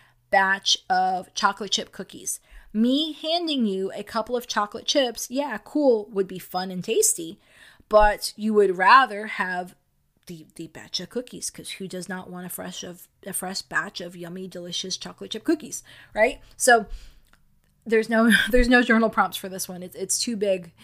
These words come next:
It's too big of a cookie <laughs> batch to try and give you prompts. I want you to go ahead and check out the course. I want you to go ahead and dive into those two and a half specific steps.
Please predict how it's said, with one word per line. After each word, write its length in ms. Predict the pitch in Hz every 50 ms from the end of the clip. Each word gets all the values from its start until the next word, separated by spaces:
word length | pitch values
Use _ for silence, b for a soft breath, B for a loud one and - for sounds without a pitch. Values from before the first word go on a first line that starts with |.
| B B B
It's 160 | 220 226 -
too 160 | - 359 349
big 140 | 302 294 285
of 80 | 269
a 60 | 254 240
cookie 300 | 262 262 247 240 226 - -
<laughs> 60 | -
batch 280 | - 277 277 269 - -
to 120 | - 339
try 260 | 285 - 370 269 262 277
and 100 | 254 247
give 120 | 240 226
you 120 | 240 220
prompts. 460 | 220 - 226 196 180 147 - - - - B B B B B B
I 80 | B 214
want 260 | 214 214 214 226 220
you 60 | 240
to 80 | 233 240
go 100 | 233 226
ahead 180 | 214 202 214 208
and 100 | 208 196
check 220 | - 185 - -
out 80 | 190 -
the 80 | 202
course. 380 | - - 254 247 240 247 247 -
I 140 | - - 202
want 180 | 208 208 220
you 60 | 226 220
to 60 | 202
go 80 | 202 196
ahead 200 | 190 185 190 185
and 160 | 190 185 185
dive 320 | - 185 196 214 226 226
into 320 | - 151 208 208 - 214 190
those 200 | 196 170 - -
two 180 | - - 220
and 80 | 208 202
a 40 | 175
half 220 | - 180 185 185
specific 720 | - - - 180 180 - - - - 247 240 247 240 -
steps. 480 | - - - 220 226 - - - - -